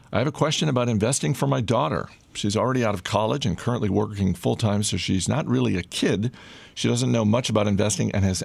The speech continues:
asked me to invest her savings. Do you recommend buying the same holdings you already have for your kids, or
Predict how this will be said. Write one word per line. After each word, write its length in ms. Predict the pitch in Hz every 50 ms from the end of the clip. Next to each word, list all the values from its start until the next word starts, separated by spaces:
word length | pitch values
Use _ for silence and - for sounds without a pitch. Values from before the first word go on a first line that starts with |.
| -
asked 300 | - 127 156 160 - -
me 140 | 113 104 101
to 160 | - - 98
invest 320 | 95 95 101 101 104 - -
her 100 | 104 92
savings. 560 | - - 139 135 117 92 82 85 - - - - - - - - - - - - - -
Do 100 | - 131
you 120 | 131 127
recommend 600 | 113 117 143 185 - - 165 120 110 113 123 117
buying 380 | 85 101 101 110 107 110 117 113
the 80 | 101 98
same 360 | - - - 131 127 117 104
holdings 600 | 98 - - 165 160 110 107 95 98 92 - -
you 160 | 123 135 139
already 280 | 123 117 107 101 101 90
have 300 | 85 117 139 143 117 -
for 120 | - 92
your 160 | 90 90 87
kids, 420 | 85 - 92 87 95 107 113 - - - - - - - - - - -
or 480 | - 151 170 170 131 92 92 117 139